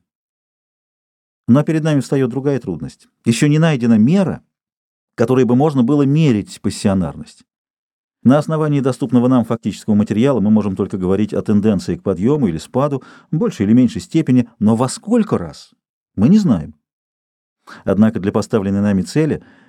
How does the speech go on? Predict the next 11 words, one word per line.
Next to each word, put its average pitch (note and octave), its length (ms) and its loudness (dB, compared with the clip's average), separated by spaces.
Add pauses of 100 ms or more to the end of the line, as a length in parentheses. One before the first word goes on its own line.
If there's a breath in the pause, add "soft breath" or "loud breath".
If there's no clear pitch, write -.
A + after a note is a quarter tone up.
(240 soft breath)
это - 180 0
препятствие D#3 540 -2
преодолимо, D#3+ 680 -2 (500)
ибо G#2 280 2
мы D3 160 2
рассматриваем F3+ 720 0
процессы, F3+ 800 -4 (360)
а G#2+ 120 0
не A2+ 80 6
статические A2+ 560 -2
величины. F#2+ 480 -4